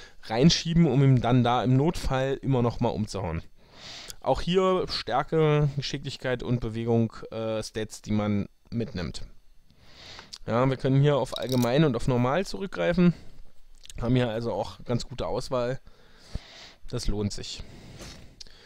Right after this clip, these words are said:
So, letzte, äh, sind die Baummenschen, letzte Spieler. <laughs> Ähm, da fehlt ihm wieder der Kopf. <laughs> Ähm,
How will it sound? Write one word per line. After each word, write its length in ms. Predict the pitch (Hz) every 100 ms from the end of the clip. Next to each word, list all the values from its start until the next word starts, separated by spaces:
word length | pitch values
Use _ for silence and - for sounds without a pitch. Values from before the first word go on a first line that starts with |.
| - - -
So, 240 | 147 151
letzte, 640 | 143 170 - - 202 208 233 - - - - -
äh, 280 | 151 151
sind 200 | 147 156
die 40 | 160
Baummenschen, 760 | - 127 165 135 135 175 240 -
letzte 320 | 135 - 143
Spieler. 360 | - 139 170 226 - -
<laughs> 120 | 156 - - - - - - - - - _ - - -
Ähm, 600 | - 139 139 139 139 135 120 -
da 100 | 131
fehlt 220 | 127 127 127
ihm 100 | 127
wieder 160 | 120
der 140 | 110 110
Kopf. 200 | - - - - - - -
<laughs> 60 | - - - - - - - - - - - - - - - - 120
Ähm, 920 | 135 135 135 139 139 135 135 139 135